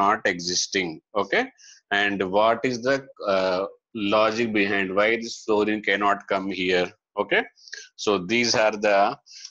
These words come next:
examples which you will come to know in the future class. So try to be connected with me, try to be connected with me, and very good. Some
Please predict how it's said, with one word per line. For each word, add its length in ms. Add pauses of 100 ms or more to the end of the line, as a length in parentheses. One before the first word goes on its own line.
(200)
examples 960
which 340
you 360
will 260
come 340
to 100
know 400 (360)
in 220
the 180 (140)
future 480
class. 420
So 140 (100)
try 180 (100)
to 80
be 280 (100)
connected 520
with 140
me, 400 (440)
try 240
to 120
be 160
connected 520
with 200
me, 360
and 380 (800)
very 380
good. 340
Some 360